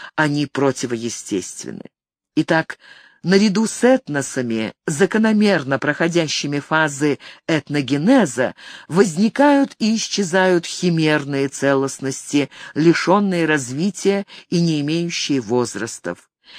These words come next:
Несмотря на кратковременность своего существования, они играли заметную роль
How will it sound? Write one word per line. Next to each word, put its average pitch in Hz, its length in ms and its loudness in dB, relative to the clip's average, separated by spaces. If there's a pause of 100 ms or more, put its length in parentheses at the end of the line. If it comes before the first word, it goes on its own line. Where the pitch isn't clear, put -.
(140)
Несмотря 214 720 2
на 214 180 0
кратковременность 226 880 0
своего 151 360 2
существования, 139 1000 -2 (320)
они 202 300 4
играли 247 340 2
заметную 180 720 0
роль 151 300 4